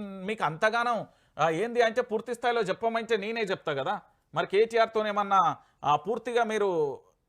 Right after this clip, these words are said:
ఇగో గింత దారుణంగా, గింత, గింత ఘోరం. ఆ, ఆడపిల్లలండి వాళ్ళు, వాళ్ళ, వాళ్ళ ఫోటోలు వేసి ఏంది ఆ ఫేస్లో ఏర్పడతలేవా ఎవరో వాళ్ళు? ఇంత దారుణమా అండి?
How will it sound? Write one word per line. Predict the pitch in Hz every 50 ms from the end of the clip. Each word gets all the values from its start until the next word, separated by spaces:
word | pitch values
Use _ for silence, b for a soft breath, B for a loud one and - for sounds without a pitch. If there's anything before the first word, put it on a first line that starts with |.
| _ _ -
ఇగో | 135 135 131 123 107 98
గింత | 127 123 120 104 131 135 160 160 _ - 226
దారుణంగా, | 220 226 214 202 190 175 165 156 139 123 117 117 113 117 131 151 156 -
గింత, | - _ - 160 190 185 - -
గింత | - - 120 120 131 190 190 - 233
ఘోరం. | 220 220 185 147
ఆ, | 127 127 151 175
ఆడపిల్లలండి | 107 127 139 151 180 180 233 226 247 247 208 170 139 120 120
వాళ్ళు, | 113 107 107 113 123 185 254 _ _ _ _ _ _ _ _ _ _ _ _ _ _ _ _ _ _ _ _ _ _ _ -
వాళ్ళ, | 139 180 208
వాళ్ళ | 190 190 196 190
ఫోటోలు | - - 170 175 - 233 233 220
వేసి | 208 208 - 214 175 135 160
ఏంది | 202 214 202 175 147
ఆ | 131 131
ఫేస్లో | 135 - 175 214 233 - 185 147
ఏర్పడతలేవా | 139 165 196 196 - 165 143 117 131 127 131 147
ఎవరో | 156 165 208 220 233
వాళ్ళు? | 262 262 226 - - _ _ _ _ _ _ _ _ _ _ _ _ _ _ _ _ _ _ _ _ _ _ _ _ _ _ _ _ _ -
ఇంత | 151 208 208 277
దారుణమా | 277 254 220 165 135 131 120 120
అండి? | 135 175 226